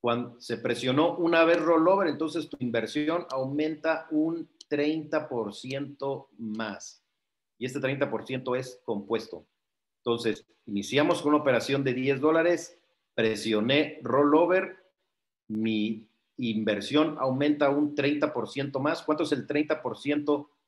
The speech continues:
de diez dólares? Son tres dólares. Entonces, mi nueva inversión ya no es de diez dólares, sino que es de trece dólares. Trece dólares. Por eso,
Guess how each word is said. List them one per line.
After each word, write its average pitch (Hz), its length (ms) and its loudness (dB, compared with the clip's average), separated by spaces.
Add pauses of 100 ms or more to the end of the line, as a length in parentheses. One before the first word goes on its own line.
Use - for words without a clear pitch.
(220)
de 104 180 0
diez 139 320 2
dólares? 156 420 4
Son 156 360 0 (320)
tres 123 320 0
dólares. 101 580 -2 (1700)
Entonces, 147 420 0
mi 127 160 0
nueva 180 300 4
inversión 185 760 2 (520)
ya 131 120 0
no 147 120 4
es 147 80 2
de 139 100 2
diez 143 240 4
dólares, 156 680 -2
sino 107 340 -8
que 117 260 -2
es 127 160 -8
de 143 400 -2 (260)
trece 127 600 -6 (380)
dólares. 98 920 -8 (1500)
Trece 110 380 -4
dólares. 92 400 -6
Por 117 200 -2
eso, 156 600 -2